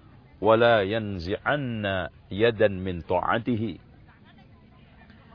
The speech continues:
Barang siapa yang melihat sesuatu yang tidak menyenangkan dari pemimpinnya, hendaknya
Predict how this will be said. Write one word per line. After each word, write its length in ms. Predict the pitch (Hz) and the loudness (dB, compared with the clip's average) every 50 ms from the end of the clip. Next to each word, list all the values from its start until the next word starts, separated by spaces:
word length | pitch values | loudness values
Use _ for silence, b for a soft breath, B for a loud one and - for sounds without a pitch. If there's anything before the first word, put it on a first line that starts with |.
| - - - - | -20 -12 -2 2
Barang 240 | 190 220 240 220 | 4 4 4 4
siapa 420 | 170 - - 214 233 233 220 - 190 185 | 2 2 2 4 4 4 4 2 0 0
yang 160 | 180 170 160 | 2 2 2
melihat 400 | 165 185 202 175 165 185 - - _ - _ _ _ - _ - | 2 2 2 2 2 2 0 0 _ -18 _ _ _ -20 _ -16
sesuatu 640 | - - 131 113 - 104 101 123 139 - - 135 131 | -8 -6 -6 -4 -4 0 4 4 4 4 2 0 -2
yang 160 | 123 113 101 | 0 0 -2
tidak 240 | 110 104 101 - - | -2 -2 -2 -4 -4
menyenangkan 880 | 104 110 110 113 117 131 139 135 117 - 117 110 95 85 76 - 78 85 | -4 -4 -4 -2 -2 -2 -4 -4 0 0 0 0 0 -4 -10 -12 -2 2
dari 240 | 107 107 104 95 | 2 2 2 0
pemimpinnya, 800 | - 104 95 95 92 87 82 - 120 117 98 90 85 80 80 85 - - - - _ - b b b b b b b b b b b b - - | -2 -4 -4 -4 -6 -4 -2 -2 -2 -2 -2 -4 -4 -6 -6 -10 -14 -20 -20 -20 _ -20 b b b b b b b b b b b b -12 -6
hendaknya 720 | 110 107 104 107 110 92 95 90 87 82 80 80 80 | -4 0 2 4 2 2 0 -4 -6 -8 -8 -10 -12